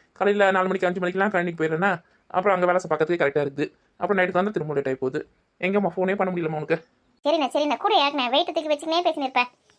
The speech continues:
Speaker 1: இன்னைக்கு இந்த குழம்பு சட்டியோட சட்டியா போக போகுது. அடுப்பு ஆஃப் பண்ணி வைக்கலாம். ம், ஆஃப் ஆயிடுச்சு. இவங்க எப்போ திரும்பி உள்ள வச்சு சோத்தை போட்டா போட்டா, போடலைன்னா போட்டோம். நம்ம போகும்போது தூக்குச்சட்டியில் ஊத்தி எடுத்துன்னு போயிடலாம் மொத்தத்தையும். ஏம்மா, பப்பாளி பழம் பாத்தியா? பாதி தான் இருக்குது.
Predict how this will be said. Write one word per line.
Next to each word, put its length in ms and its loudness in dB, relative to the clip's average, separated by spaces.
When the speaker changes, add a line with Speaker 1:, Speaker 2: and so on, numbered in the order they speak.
Speaker 1:
இன்னைக்கு 440 2
இந்த 160 2
குழம்பு 360 2
சட்டியோட 280 0
சட்டியா 280 0
போக 100 -2
போகுது. 300 -2
அடுப்பு 220 -2
ஆஃப் 100 0
பண்ணி 160 -6
வைக்கலாம். 240 -12
ம், 360 -8
ஆஃப் 220 -4
ஆயிடுச்சு. 260 -4
இவங்க 240 -4
எப்போ 320 0
திரும்பி 220 -4
உள்ள 120 0
வச்சு 380 2
சோத்தை 200 -2
போட்டா 320 -2
போட்டா, 440 0
போடலைன்னா 340 0
போட்டோம். 220 -6
நம்ம 140 -16
போகும்போது 440 -4
தூக்குச்சட்டியில் 360 -6
ஊத்தி 140 -10
எடுத்துன்னு 200 -10
போயிடலாம் 220 -10
மொத்தத்தையும். 320 -18
ஏம்மா, 160 2
பப்பாளி 260 2
பழம் 160 4
பாத்தியா? 300 4
பாதி 220 0
தான் 140 4
இருக்குது. 400 0